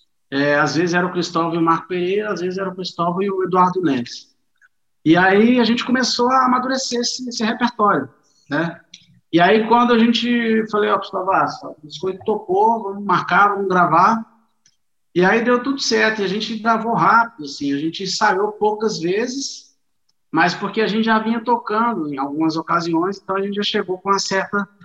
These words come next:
é, maturidade, né? Algumas peças não, algumas peças a gente teve que aprender meio que na época, mas a gente fez um ensaio antes do estúdio, deixou mais ou menos tudo organizado,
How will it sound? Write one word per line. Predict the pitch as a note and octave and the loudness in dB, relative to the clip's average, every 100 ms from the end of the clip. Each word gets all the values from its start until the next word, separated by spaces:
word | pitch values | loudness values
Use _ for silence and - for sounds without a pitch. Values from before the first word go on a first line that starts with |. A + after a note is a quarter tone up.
| - - _ _ _ | -20 -20 _ _ _
é, | D#3 D3+ D#3 | 0 4 6
maturidade, | E3 D#3+ E3+ E3 C#3+ D#3+ F#3+ E3 | 4 4 0 2 4 4 4 0
né? | D#3+ F#3 F3+ _ _ _ _ | -2 -2 -6 _ _ _ _
Algumas | F#3 F#3 A#3+ A#3+ - | 0 0 2 0 0
peças | A#3 B3+ C4 C4 | 0 0 0 0
não, | G#3+ E3+ | 0 0
algumas | D3 D3 F#3 G3+ | 0 -2 -2 -2
peças | - G3 G#3+ G#3+ A#3+ A3 - | -2 -2 -2 -2 -6 -8 -6
a | F3+ | -4
gente | F3 G3 | -2 -2
teve | - G3 | -2 -2
que | - | -2
aprender | F#3 G3 F3+ F3+ | -2 -2 0 2
meio | F3 F3 | 0 0
que | F3 | -2
na | F3+ F3+ | 0 2
época, | E3+ G3+ A3+ G3 | 2 -2 -4 -4
mas | E3+ E3+ | -4 -2
a | E3+ | -4
gente | F#3 - | -6 -4
fez | F#3 F3+ | -4 -2
um | F#3+ | -2
ensaio | E3 - D#3 F3 F3+ D#3 | -4 0 2 2 2 -2
antes | D#3+ - | -4 -8
do | D#3 D3+ | -10 -10
estúdio, | - E3+ F3+ | -8 -8 -2
deixou | E3 D#3+ D#3+ - | 0 2 0 0
mais | D#3+ D#3 | 2 4
ou | |
menos | D3+ D3+ | 4 2
tudo | - D#3+ | 0 0
organizado, | D#3 D#3+ E3 C#3+ D3+ F#3+ | 2 4 4 4 4 2